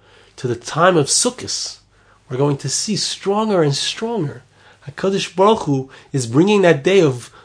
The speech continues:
Gog uMagog. What is the concept of Gog uMagog? It's the destruction of the Umas Olam.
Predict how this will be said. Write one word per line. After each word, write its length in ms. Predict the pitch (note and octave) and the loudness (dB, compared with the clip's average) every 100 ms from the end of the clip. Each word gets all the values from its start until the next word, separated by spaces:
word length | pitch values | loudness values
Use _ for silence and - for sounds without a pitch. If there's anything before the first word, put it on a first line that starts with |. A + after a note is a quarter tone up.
| _ | _
Gog 220 | D3+ F#3+ | 0 2
uMagog. 440 | F#3 E3+ F3+ F3+ D3 | 2 4 4 4 2
What 140 | D3 | 0
is 120 | D#3+ | -2
the 140 | C#3+ - | -4 -2
concept 260 | E3+ F3 D3 | -2 -2 -4
of 120 | C#3 | -4
Gog 160 | C3 F3 | -2 0
uMagog? 400 | D3+ D#3 F3 D#3+ | 2 0 0 -2
It's 180 | D#3 - | -4 -4
the 120 | D3+ | -4
destruction 840 | C3+ C3 - G3+ G#3+ - - A#2+ - _ _ _ - _ | -4 -6 -6 -6 -6 -6 -6 -8 -16 _ _ _ -20 _
of 120 | C3 | -2
the 80 | C3+ | 0
Umas 340 | E3 F#3+ G3 F#3+ | 2 2 2 2
Olam. 460 | F3+ F#3+ D3 C3 | 4 4 4 -2